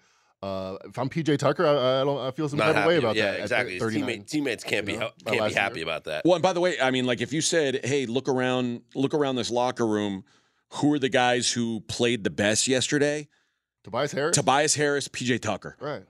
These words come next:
Speaker 3: Like, those are the
Speaker 1: <laughs>
Speaker 3: guys who probably kinda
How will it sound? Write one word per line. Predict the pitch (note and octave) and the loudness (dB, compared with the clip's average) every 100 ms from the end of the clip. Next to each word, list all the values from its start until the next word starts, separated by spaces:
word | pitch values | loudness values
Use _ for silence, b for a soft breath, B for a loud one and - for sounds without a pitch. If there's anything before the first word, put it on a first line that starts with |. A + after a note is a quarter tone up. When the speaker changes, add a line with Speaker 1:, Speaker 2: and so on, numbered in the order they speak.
| _ | _
Speaker 3:
Like, | A#2 A#2 | -2 2
those | C#3 D3 | 2 2
are | |
the | C#3+ | 2
Speaker 1:
<laughs> | |
Speaker 3:
guys | C3 C3 B2 | 2 2 2
who | C3 B2 A#2 | 0 0 -2
probably | F#2+ A#2 C3 D3 A#2 A2 | -4 0 2 2 0 -2
kinda | - B2+ B2 | -2 -2 -2